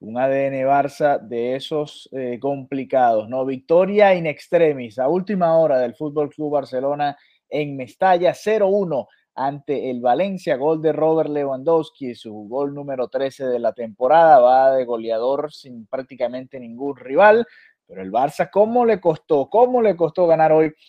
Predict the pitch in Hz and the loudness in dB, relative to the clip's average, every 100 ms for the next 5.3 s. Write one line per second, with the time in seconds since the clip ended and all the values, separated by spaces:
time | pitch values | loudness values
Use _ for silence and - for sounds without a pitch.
0 | _ _ _ _ 151 160 151 143 151 185 | _ _ _ _ 0 0 2 4 4 2
1 | 190 - 151 131 147 147 160 156 156 147 | -2 -2 -4 0 -2 0 -2 2 4 2
2 | 139 190 214 - - 147 160 135 143 190 | 0 -4 -4 -2 -2 -2 -4 -8 -4 -4
3 | 170 156 156 139 123 131 143 170 170 135 | 0 0 0 -2 -6 -2 -2 -2 -6 -2
4 | 160 156 135 - 135 139 160 151 151 160 | 0 0 -2 -6 -4 -4 -2 -4 -6 -6
5 | 151 143 | -8 -10